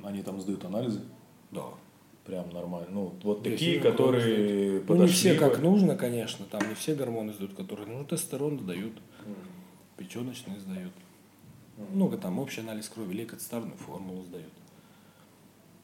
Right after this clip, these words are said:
Speaker 2: Тест делают нагрузочный. Да идиотизм, штангистов заставляют на дорожке бегать, чтобы определить функциональный вариант. Такая чушь.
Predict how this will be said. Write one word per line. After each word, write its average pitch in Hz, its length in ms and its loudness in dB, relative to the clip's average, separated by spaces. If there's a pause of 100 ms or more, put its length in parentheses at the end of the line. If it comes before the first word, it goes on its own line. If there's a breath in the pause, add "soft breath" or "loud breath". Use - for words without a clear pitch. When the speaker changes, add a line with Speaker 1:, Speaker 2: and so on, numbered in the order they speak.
(320)
Speaker 2:
Тест 127 280 -2
делают 120 380 -2
нагрузочный. 110 680 -6 (560)
Да 85 280 -12
идиотизм, 101 640 -8
штангистов 98 560 -10
заставляют 98 500 -10
на 95 100 -6
дорожке 92 400 -10
бегать, 80 360 -14 (200)
чтобы 90 260 -18
определить 92 420 -14
функциональный 90 640 -12
вариант. 87 200 -16
Такая 95 380 -10
чушь. - 540 -16